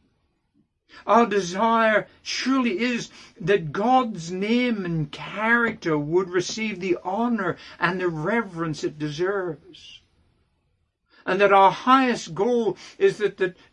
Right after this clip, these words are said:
God's name, that the Father himself will be hallowed and reverenced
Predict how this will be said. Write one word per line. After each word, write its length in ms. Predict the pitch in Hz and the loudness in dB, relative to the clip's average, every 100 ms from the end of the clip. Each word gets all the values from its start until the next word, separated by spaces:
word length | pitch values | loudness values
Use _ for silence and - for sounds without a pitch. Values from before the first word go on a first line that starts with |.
| 156 | -6
God's 600 | 160 240 254 247 208 160 | 0 2 4 2 -2 -8
name, 360 | 202 202 185 180 | -2 0 0 -2
that 180 | 180 - _ _ _ _ _ _ 233 | -2 -6 _ _ _ _ _ _ -4
the 80 | |
Father 840 | - - 170 220 254 254 247 247 - - | -4 -4 -4 2 4 4 2 0 -2 -20
himself 1400 | _ 147 196 170 - - - - 247 226 160 - - _ _ _ - - - | _ -6 -4 -4 -4 -4 -4 -2 0 2 -2 -6 -20 _ _ _ -20 -20 -12
will 160 | 165 185 | 2 4
be 160 | 175 180 | 4 0
hallowed 1000 | 135 - 185 247 240 240 220 220 175 - _ _ _ _ _ _ _ _ _ | -4 -4 2 4 4 4 2 -4 -10 -16 _ _ _ _ _ _ _ _ _
and 260 | 180 190 185 | -6 -6 0
reverenced 960 | 226 233 190 196 170 139 - - - | 2 2 0 -2 -2 -8 -12 -14 -16